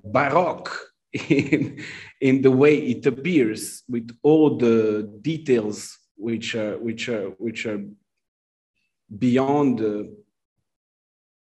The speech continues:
beyond understanding. I, I don't know how, how we came to the point where, where those discourses would be so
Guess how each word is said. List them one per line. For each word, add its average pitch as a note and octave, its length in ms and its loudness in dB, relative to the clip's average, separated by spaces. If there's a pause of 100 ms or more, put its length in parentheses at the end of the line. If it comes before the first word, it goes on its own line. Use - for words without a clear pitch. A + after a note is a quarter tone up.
(680)
beyond B2+ 380 0
understanding. B2 680 -2
I, G2+ 100 -6
I A#2+ 260 -6
don't A#2 140 0
know C3 140 0
how, C#3+ 600 -4 (380)
how D3 160 0
we C#3+ 140 4
came D3+ 400 2
to B2+ 80 -6
the A#2+ 100 -2
point B2 440 -4
where, A2+ 200 2
where A2+ 260 -4
those B2 280 0
discourses A#2+ 580 -4
would A2+ 300 -4
be A#2+ 200 0
so B2 600 -4